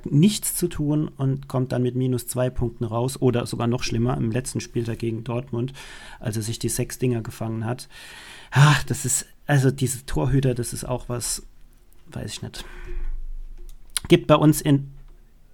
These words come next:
es gibt bei uns in der Liga auch Leute, die Verfechter sind, sich einfach einen hundertsechziger ins Tor zu stellen und zu sagen, damit fährt man besser. Weiß ich nicht.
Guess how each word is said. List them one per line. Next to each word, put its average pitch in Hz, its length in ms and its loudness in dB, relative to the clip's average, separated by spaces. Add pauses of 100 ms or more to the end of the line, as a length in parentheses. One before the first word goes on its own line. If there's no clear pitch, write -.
(460)
es - 80 -14
gibt 165 140 4
bei 165 80 8
uns 165 180 8
in 160 60 4
der 139 80 8
Liga 160 240 8
auch 135 160 2
Leute, 147 300 2
die 139 400 4
Verfechter 139 460 -2
sind, 147 200 2
sich 147 200 -2
einfach 139 280 2
einen 135 160 4
hundertsechziger 139 720 2
ins 139 140 0
Tor 139 180 0
zu 143 100 -6
stellen 143 240 4
und 139 120 4
zu - 80 -8
sagen, 139 400 4 (720)
damit 135 280 12
fährt 135 220 4
man 127 120 6
besser. 123 340 2 (760)
Weiß 123 180 -2
ich 104 120 -6
nicht. 104 240 -8